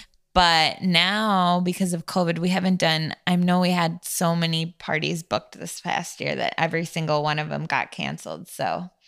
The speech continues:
that's been hard, but it did give me the extra time to, you know, work on the cookbook and come up with the cleanse. And, um,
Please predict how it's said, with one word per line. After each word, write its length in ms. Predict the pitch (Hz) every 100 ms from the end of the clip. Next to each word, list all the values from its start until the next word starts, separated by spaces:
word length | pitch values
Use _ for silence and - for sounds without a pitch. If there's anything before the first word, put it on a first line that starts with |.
| - - - _ - - - _ _ _ _
that's 360 | 196 247 311 -
been 180 | 226 196
hard, 640 | 180 156 151 151 160 185
but 300 | 202 196 -
it 140 | 180
did 180 | 208 202
give 200 | 196 208
me 180 | 190 185
the 160 | 175 139
extra 380 | 160 - - 165
time 340 | 175 151 151
to, 60 | 151
you 140 | 143
know, 160 | 143 143
work 220 | 143 143
on 120 | 151
the 80 | 175
cookbook 520 | - 233 - 180 156
and 140 | 143
come 160 | 151 143
up 140 | 147
with 100 | 170
the 140 | 165 175 _ _
cleanse. 640 | - 233 220 202 185 175 160
And, 560 | 156 151 147 147 147 - -
um, 420 | 143 139 - -